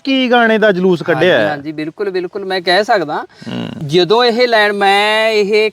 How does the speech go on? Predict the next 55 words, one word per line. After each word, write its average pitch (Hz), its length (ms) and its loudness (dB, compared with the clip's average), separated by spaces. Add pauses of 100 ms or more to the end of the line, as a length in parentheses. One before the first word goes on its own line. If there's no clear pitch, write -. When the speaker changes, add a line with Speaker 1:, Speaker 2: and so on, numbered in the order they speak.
Speaker 2:
ਕਹਾਣੀ 180 420 0
ਪੜ੍ਹੀ, 185 520 0
ਰੀਅਲ 233 300 2
ਸਟੋਰੀ 170 360 2
ਪੜ੍ਹੀ, 143 280 -2 (600)
ਇਹ 196 140 4
ਰੀਅਲ 208 280 2
ਸਟੋਰੀ 185 420 0
ਹੈਗੀ 175 260 -2
ਆ 226 80 -2
ਸਰਦਾਰ 143 540 0
ਗੁਰਬਖਸ਼ 143 540 -2
ਸਿੰਘ 160 180 -6
ਪ੍ਰੀਤ 156 380 -4
ਲੜੀ, 127 280 -6 (120)
ਸਾਹਿਤਕਾਰ 170 560 2
ਨੇ 147 140 -6
ਚੰਗੇ। 135 280 -8
Speaker 1:
ਠੀਕ 135 260 -2
ਹੈ, 123 140 2
ਉਹ 139 100 2
ਜਿਨ੍ਹਾਂ 165 220 2
ਦੇ 190 60 2
ਨਾਂ 175 180 2
ਤੇ 165 100 -2
ਮੇਰੇ 165 140 2
ਖਿਆਲ 160 180 2
ਅਖਬਾਰ 151 340 2
ਵੀ 151 120 0
ਸੀਗਾ, 156 220 0
ਪ੍ਰੀਤ 143 180 -2
Speaker 2:
ਅਖਬਾਰ 139 160 2
Speaker 1:
ਲੜੀ। 113 160 0
Speaker 2:
ਸੀਗਾ, 127 280 -6
ਹਾਂ, 131 280 -4
ਜਿਨ੍ਹਾਂ 165 300 -4
ਨੂੰ 214 120 -2
ਇਹ 214 120 0
ਕਿਹਾ 196 300 2
ਜਾਂਦਾ 185 280 0
ਵੀ 185 140 0
ਉਹ 185 260 0
ਵਿਦੇਸ਼ਾਂ 170 560 0
ਦੇ 165 120 -2
ਵਿੱਚ 165 340 -4 (320)
ਬਹੁਤ 180 240 2
ਵੱਡਾ 170 260 2
ਚੱਕਰ 160 340 -2
ਲਗਾਇਆ, 156 340 2
ਉਹਨਾਂ 170 180 0
ਨੇ 175 100 -2
ਆਪਣਾ 156 260 -4
ਸਿੱਖੀ 165 320 -8
ਸਰੂਪ 151 300 -6
ਨਹੀਂ, 143 200 -8